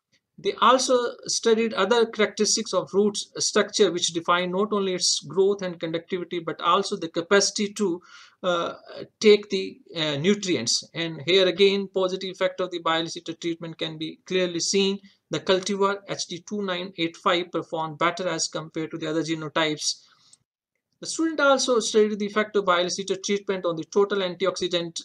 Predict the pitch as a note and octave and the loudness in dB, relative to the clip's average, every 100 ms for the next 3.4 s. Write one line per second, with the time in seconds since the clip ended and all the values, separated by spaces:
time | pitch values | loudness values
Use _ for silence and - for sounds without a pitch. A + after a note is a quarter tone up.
0 | - D#3 - F3 E3+ G#3 G3+ G3+ G#3+ G3 | -8 -8 -4 -4 2 4 4 4 2 2
1 | G3+ D#3+ - F3 F#3 - - D#3 D#3 F3 | -2 -6 -4 -4 -2 -4 -6 -8 -6 -4
2 | F#3 - F3+ E3+ E3 E3 E3+ E3 F#3+ F#3+ | -4 0 -2 -2 -6 -6 -8 -8 -6 -6
3 | F#3+ F3+ - | -6 -8 -8